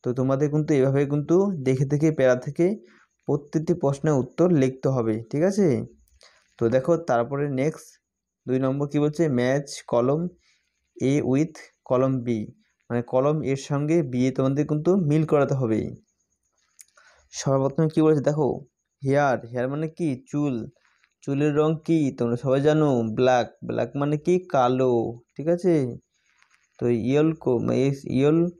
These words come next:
কে, ঠিক আছে? এর সঙ্গে কী হবে? ইয়েলো, ঠিক আছে? গ্রাস,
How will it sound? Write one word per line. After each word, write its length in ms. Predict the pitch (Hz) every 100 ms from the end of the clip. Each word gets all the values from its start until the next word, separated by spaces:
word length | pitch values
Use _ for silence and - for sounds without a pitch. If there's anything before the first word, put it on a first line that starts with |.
| _ _ _
কে, 140 | 131
ঠিক 160 | 123 160
আছে? 180 | 160 131
এর 60 |
সঙ্গে 200 | 135 139
কী 120 | 143
হবে? 160 | 151 175
ইয়েলো, 600 | 175 127 131 117 110 107 117
ঠিক 100 | 139
আছে? 380 | 175 190 180 123 - _ _ _ _ 127
গ্রাস, 760 | 123 139 139 127 123 - -